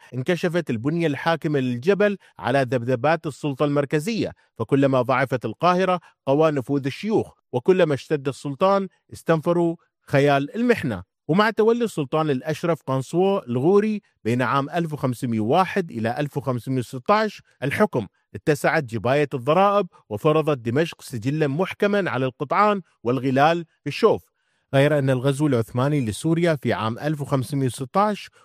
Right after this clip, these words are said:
وضع حدًا سريعًا لهذا الانكفاء، إذ أبقى السلطان سليم الأول على التزام الجبل بيد شيوخه مقابل ضريبة ثابتة، وألحقهم بنظام التيمار. وهنا تبدأ مرحلة جديدة من التعاطي مع المركز،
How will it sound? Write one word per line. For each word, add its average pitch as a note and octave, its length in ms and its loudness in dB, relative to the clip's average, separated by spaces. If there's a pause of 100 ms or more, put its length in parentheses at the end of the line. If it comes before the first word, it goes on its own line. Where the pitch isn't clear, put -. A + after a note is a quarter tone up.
(100)
وضع C#3+ 320 2
حدًا C#3+ 420 -2
سريعًا C3 420 0
لهذا B2 380 0
الانكفاء، C3+ 600 0 (300)
إذ C#3 120 -2
أبقى E3 260 2
السلطان D3 540 -2
سليم C#3+ 360 -2
الأول F#3+ 640 0
على B2+ 300 -2
التزام B2+ 540 -2
الجبل F#3+ 520 0
بيد C#3 360 -2
شيوخه F#3 520 0 (120)
مقابل C#3 580 0 (220)
ضريبة C3 360 -2
ثابتة، G3 560 0 (200)
وألحقهم D#3+ 800 -2
بنظام C3 560 -2 (320)
التيمار. G3+ 500 -2 (200)
وهنا A3 460 2 (200)
تبدأ E3+ 340 -2
مرحلة C3+ 440 -2
جديدة D#3+ 440 -4
من C3+ 140 -2
التعاطي C#3+ 560 0
مع C#3 160 0
المركز، D3+ 520 0